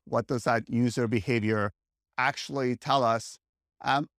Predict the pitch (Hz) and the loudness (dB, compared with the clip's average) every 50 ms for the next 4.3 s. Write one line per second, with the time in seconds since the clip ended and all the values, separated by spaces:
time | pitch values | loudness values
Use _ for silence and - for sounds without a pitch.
0 | _ _ _ _ _ - 180 190 202 220 202 - - 214 214 214 208 196 190 180 | _ _ _ _ _ 0 2 4 4 4 2 2 2 2 4 6 6 6 6 4
1 | 165 160 - 160 170 156 156 143 - 147 143 156 180 202 - 220 202 208 214 214 | 2 0 0 0 0 2 2 2 4 4 4 4 4 2 0 0 0 0 0 0
2 | - 247 247 247 226 170 - - 139 135 135 131 139 131 131 139 135 127 123 131 | 2 0 0 2 0 0 0 0 2 2 2 2 2 2 2 2 2 2 0 0
3 | 123 123 123 123 120 120 117 120 120 117 117 135 123 117 120 123 117 - - 151 | 0 2 2 0 2 2 2 2 2 0 0 0 2 2 2 2 0 -2 0 2
4 | 143 147 151 - - - | 4 2 2 0 -8 -20